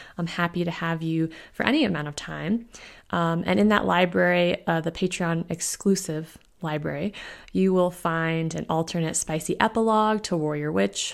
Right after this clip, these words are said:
from Gabriel's perspective, plus a ton of unpublished Witches of Mountain Shadow short stories.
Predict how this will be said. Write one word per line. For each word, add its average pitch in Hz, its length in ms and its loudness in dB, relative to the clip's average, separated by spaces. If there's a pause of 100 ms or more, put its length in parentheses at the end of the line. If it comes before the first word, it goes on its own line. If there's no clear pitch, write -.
from 151 300 -6
Gabriel's 175 440 0
perspective, 175 680 -2 (400)
plus - 520 2 (220)
a 165 140 0
ton 170 760 2 (140)
of 151 380 0
unpublished 160 840 -2 (340)
Witches 160 340 0
of 156 60 -2
Mountain 151 320 -4
Shadow 143 480 -4 (100)
short - 280 -4
stories. - 500 -2